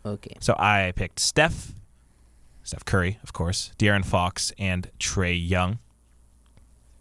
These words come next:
Speaker 2: And for the shooting guards, I'm already f-, I picked, let's find out, Bradley Beal, Anthony Edwards, and Emmanuel Quickley. Daniel picked Luka Doncic, Tyrese Halliburton,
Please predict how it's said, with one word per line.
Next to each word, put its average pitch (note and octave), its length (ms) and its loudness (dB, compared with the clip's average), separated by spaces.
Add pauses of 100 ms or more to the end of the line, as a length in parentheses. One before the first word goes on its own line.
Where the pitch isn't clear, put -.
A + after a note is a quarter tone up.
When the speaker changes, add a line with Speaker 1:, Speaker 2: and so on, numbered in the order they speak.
(160)
Speaker 2:
And F#2 180 0
for - 80 -4
the F#2 60 -4
shooting B2+ 260 2
guards, F#2 480 -2 (960)
I'm F#2+ 100 2
already F2+ 160 2
f-, - 140 -10 (160)
I F#2 180 4
picked, - 600 -4 (1400)
let's F#2+ 160 -6
find C3 240 0
out, - 140 0 (140)
Bradley C#3 260 4
Beal, A#2+ 200 2
Anthony A2+ 360 -2
Edwards, G2+ 440 0
and F#2+ 320 0
Emmanuel E2 360 -4
Quickley. - 460 -12 (920)
Daniel C#3 480 2 (840)
picked - 440 -4 (1080)
Luka E2+ 200 -2
Doncic, G2 480 -2
Tyrese F2 360 -2
Halliburton, F#2 540 -2